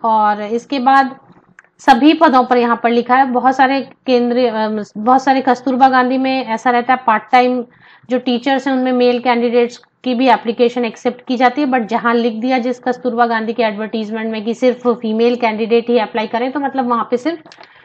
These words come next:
female candidate ही apply करें। पंजीकृत डाक से, डाक द्वारा विलंब,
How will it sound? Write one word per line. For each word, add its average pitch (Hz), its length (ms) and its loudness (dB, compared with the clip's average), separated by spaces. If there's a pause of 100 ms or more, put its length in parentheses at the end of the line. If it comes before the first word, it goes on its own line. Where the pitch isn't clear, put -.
(200)
female 233 280 0
candidate 214 520 -6
ही 262 120 -2
apply 196 300 -4
करें। 175 240 -14 (440)
पंजीकृत 294 760 2
डाक 262 340 6
से, 285 400 0
डाक 233 240 6
द्वारा 254 240 4
विलंब, 202 540 -2